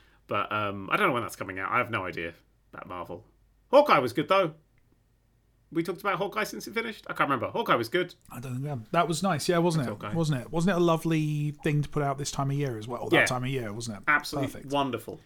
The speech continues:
Speaker 1: Really just, just so down to the gra-, it feels like, I, I, it feels like we're getting two different types of, 'cause Marvel was kind of like, "Here's a guy who dresses in iron and shoots terrorists."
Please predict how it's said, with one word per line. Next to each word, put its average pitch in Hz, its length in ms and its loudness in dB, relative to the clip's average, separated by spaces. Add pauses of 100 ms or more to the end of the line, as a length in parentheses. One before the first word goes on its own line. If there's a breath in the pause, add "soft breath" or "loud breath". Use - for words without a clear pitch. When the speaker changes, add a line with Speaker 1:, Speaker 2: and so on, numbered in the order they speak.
(100)
Speaker 1:
Really 165 360 4
just, 127 380 -6 (800 soft breath)
just - 240 -4
so 202 300 6
down 170 300 4
to 160 60 4
the 151 60 2
gra-, 190 180 0
it 214 160 2
feels 311 380 2
like, 135 680 0 (2250)
I, 226 240 4
I, 208 140 -8
it 202 100 -10
feels 311 300 2
like 202 160 2
we're 175 80 2
getting 165 300 2
two 202 300 0
different 165 460 -2
types - 440 0
of, 135 320 -6 (300 soft breath)
'cause - 160 -6
Marvel 254 300 2
was 214 160 0
kind 185 260 2
of 160 100 -2
like, 156 260 6
"Here's 294 360 2
a 190 40 -2
guy 120 320 4
who 143 280 6
dresses 127 360 0
in 143 120 4
iron 117 320 6
and 117 280 -4
shoots - 320 -4
terrorists." - 640 0